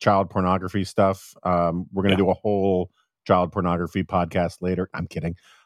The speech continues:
Speaker 1: Um, but, um, uh, what, um, you know, my friend Andy McCarthy, I think, did the best job of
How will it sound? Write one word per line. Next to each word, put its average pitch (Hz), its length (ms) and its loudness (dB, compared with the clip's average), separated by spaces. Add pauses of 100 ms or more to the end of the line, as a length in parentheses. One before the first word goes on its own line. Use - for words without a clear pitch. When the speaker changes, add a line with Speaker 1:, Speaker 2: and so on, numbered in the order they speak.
(120)
Speaker 1:
Um, 139 920 4
but, 143 800 2
um, 139 260 0 (520)
uh, 104 800 2 (420)
what, 127 520 0
um, 117 480 -2 (1300)
you 127 100 0
know, 95 220 2
my 110 100 4
friend 127 220 4
Andy 120 160 2
McCarthy, 110 640 0 (720)
I 107 120 2
think, 101 220 0 (200)
did 104 160 2
the 80 60 -6
best 95 240 2
job 98 240 4
of 90 120 -4